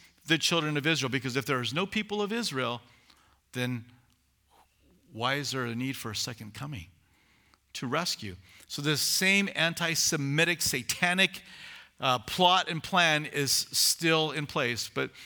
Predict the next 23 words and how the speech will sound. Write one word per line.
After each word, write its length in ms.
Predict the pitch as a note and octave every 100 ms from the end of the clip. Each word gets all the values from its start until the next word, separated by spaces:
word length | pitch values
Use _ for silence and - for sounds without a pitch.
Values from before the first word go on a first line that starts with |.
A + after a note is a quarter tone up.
| - - _ _ _ -
the 100 | C#3+
Israelites 500 | C#3+ D3 C#3 - B2+
will 220 | C#3+ F3+
be 160 | E3+
preserved, 680 | - A2+ F#2 G2+ G#2+ A2+ A2
and 140 | A#2+ A#2+
the 60 |
Lord 400 | A#2 B2 A2+ G#2
will 240 | B2 E3+ F#3
return, 640 | D3 - A#2 A2 A2+ A#2+
and 140 | A2+ A2+
he 200 | C3+ D3+
will 200 | B2 A#2
set 260 | - E3+
up 100 | E3
his 140 | E3 -
kingdom 400 | - C3+ B2 A#2+
and 120 | A2
fulfill 420 | A#2 - F3 G3+
those 180 | F#3 C#3+
prophecies 580 | - B2 - G#2+ A#2 -
to 60 |
him, 220 | A2 A2+